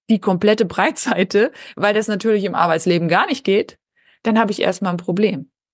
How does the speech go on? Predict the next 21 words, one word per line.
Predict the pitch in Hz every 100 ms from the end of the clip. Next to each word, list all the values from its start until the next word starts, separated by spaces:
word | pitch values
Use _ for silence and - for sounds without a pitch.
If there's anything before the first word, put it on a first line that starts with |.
| _ - - - - _
Und | 208 208
deshalb, | 233 262 262 247 254 254
ähm, | - 208 208
sage | 202 220 254
ich | 226
auch | 196
Ausbildern | 190 233 - 240 226 208
und | -
Ausbilderinnen | 202 - 233 220 214 214 208
immer, | 214 214 220 - - -
macht | 185 208 -
euch | 233 -
bewusst, | 185 208 254
dass | 208 -
diese | 196 190
Menschen | 185 226 - 202
gerade, | 170 165 165 180 208 - - - _ _ -
ähm, | 175 170 180 170 -
in | -
der | 185 180
Regel | 202 190 185 202 233